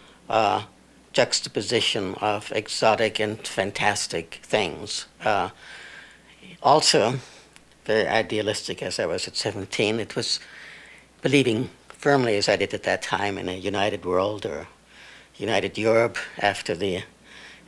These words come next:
uh, end of the war. Uh,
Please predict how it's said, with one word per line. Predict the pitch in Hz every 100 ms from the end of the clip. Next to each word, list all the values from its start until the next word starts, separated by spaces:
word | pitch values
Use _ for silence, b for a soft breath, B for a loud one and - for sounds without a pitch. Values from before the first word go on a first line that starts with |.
| -
uh, | 98 95 131 B B B B B B B B _ -
end | 104 104
of | -
the |
war. | 107 92 107 135 B B B B B B B B -
Uh, | 127 117 123